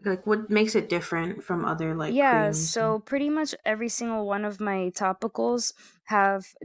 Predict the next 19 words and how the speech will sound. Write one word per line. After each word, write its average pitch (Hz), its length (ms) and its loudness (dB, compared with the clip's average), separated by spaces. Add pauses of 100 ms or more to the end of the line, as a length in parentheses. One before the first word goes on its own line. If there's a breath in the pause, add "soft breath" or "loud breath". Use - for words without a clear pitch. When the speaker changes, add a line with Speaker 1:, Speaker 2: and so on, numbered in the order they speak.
Speaker 2:
different 208 320 -4
ingredients 202 600 -4
in 202 240 -2
them 226 240 2
that 190 160 2
are 185 80 0
kind 202 260 -2
of 185 100 -4
designed 190 560 0
specifically 190 760 -4
for 185 480 -2
speci-, - 480 -4 (100)
you 196 100 -4
know, 180 120 0
like, 175 260 -2
um, 175 440 -4 (360)
a 160 300 -2
body 190 340 0
ailment. 240 480 0